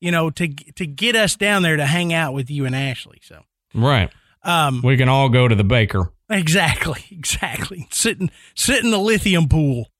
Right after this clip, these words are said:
Speaker 2: Right. There you go.
Speaker 1: <laughs> All right. So as we've said, some people believe that the Baker Hotel is haunted. Some people believe that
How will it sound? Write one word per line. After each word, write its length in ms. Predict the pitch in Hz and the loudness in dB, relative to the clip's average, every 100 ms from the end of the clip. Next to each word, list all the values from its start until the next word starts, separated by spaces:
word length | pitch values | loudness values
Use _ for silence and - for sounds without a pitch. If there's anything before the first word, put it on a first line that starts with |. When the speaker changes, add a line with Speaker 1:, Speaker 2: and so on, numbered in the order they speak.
| _ 139 - | _ -12 0
Speaker 2:
Right. 400 | 123 147 185 175 | 4 4 4 2
There 180 | 151 165 | 2 4
you 120 | 156 | 4
go. 160 | 123 123 | 4 4
Speaker 1:
<laughs> 1160 | 123 403 - - - - 359 _ _ _ _ - | 2 -2 -10 -10 -12 -12 -16 _ _ _ _ -2
All 100 | 330 | 0
right. 200 | 185 - | 0 0
So 480 | - 247 175 160 - - | 0 2 2 -2 -8 -6
as 260 | 247 320 277 | -2 0 0
we've 200 | 311 - | 0 0
said, 460 | 196 160 151 139 _ _ _ _ _ _ _ _ _ _ _ - | 0 0 -2 -6 _ _ _ _ _ _ _ _ _ _ _ -6
some 260 | - 285 311 | -2 0 0
people 260 | 294 277 | -2 -2
believe 340 | 233 196 196 175 | -2 0 0 0
that 140 | 180 | -2
the 80 | 170 | -2
Baker 380 | 143 160 170 160 | -2 -2 0 -2
Hotel 400 | 165 156 156 156 | 0 -2 -2 -2
is 120 | 147 | -2
haunted. 420 | 135 131 110 160 - _ _ _ _ _ _ _ _ | -2 -4 -4 -10 -16 _ _ _ _ _ _ _ _
Some 340 | - - 220 240 | -6 -2 0 2
people 260 | 254 202 | 0 0
believe 520 | 190 185 202 208 196 156 | -2 -2 0 0 0 0
that 320 | 185 180 | 0 0